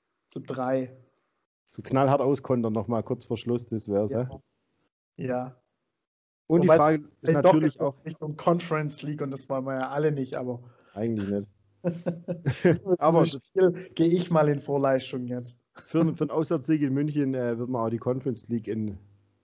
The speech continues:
Speaker 2: Kauf nehmen,
Speaker 1: Ah.
Speaker 2: sag ich mal. Und vielleicht stellt ja der Sascha dann doch noch den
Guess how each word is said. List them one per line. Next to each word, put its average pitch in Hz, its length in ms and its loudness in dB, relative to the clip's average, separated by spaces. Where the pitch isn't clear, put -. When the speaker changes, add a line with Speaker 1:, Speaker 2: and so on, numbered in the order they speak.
Speaker 2:
Kauf 127 360 0
nehmen, 123 240 2
Speaker 1:
Ah. 143 60 2
Speaker 2:
sag 113 160 0
ich 117 100 -16
mal. 123 140 0
Und 185 260 4
vielleicht 156 480 2
stellt 165 340 2
ja 139 340 4
der 139 80 -2
Sascha 135 400 0
dann 123 200 -2
doch 131 200 -2
noch 147 120 -2
den 131 180 -6